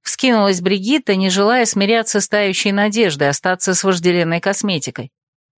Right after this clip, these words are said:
"Справились в данной ситуации, скажем так. Но вы же всерьёз не думаете, что все следы оставляются исключительно брендовой обувью,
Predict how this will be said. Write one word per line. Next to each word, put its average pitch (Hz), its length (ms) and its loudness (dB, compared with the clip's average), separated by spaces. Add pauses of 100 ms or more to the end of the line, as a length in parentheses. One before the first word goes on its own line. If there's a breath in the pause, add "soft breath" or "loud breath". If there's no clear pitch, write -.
(800)
"Справились 170 1300 0
в 147 140 -6
данной 156 400 0
ситуации, - 880 -4 (140)
скажем 135 560 -2
так. - 400 -8 (720)
Но 156 260 0
вы 151 140 2
же 143 140 0
всерьёз 147 520 -2
не 139 140 0
думаете, 147 520 -2
что 123 220 -6
все 160 240 0
следы 139 400 -2
оставляются 143 800 -2 (300)
исключительно 143 920 0
брендовой 143 520 2
обувью, 143 520 -2